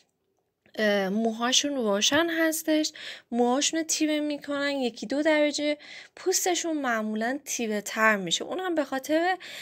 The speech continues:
اه، رنگیه که توی اون رنگ مو استفاده شده و انقدر به چشم میاد که این تأثیرات رو به هر حال روی صورت شما هم می‌زنه. خب، برای اینکه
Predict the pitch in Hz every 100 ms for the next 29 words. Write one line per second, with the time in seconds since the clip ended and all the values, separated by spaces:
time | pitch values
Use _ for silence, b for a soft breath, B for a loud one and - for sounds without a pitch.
0 | B B - 240 233 247 277 330 330 339
1 | 330 320 330 320 320 - 302 302 233 294
2 | 269 226 214 226 285 320 - 302 294 294
3 | 285 277 262 254 220 196 208 202 214 B
4 | B B - 240 233 254 311 294 247 180
5 | 214 196 233 226 294 320 - 320 311 311
6 | 240 214 269 - B B B B - 262
7 | 247 269 294 - - 302 277 226 214 214
8 | 226 254 226 202 226 247 262 269 - 226
9 | 208 214 262 - 220 196 185 214 233 240
10 | 254 254 B B B _ 226 233 247 233
11 | 185 - - - b b b b b _
12 | _ _ _ b b - 302 330 359 403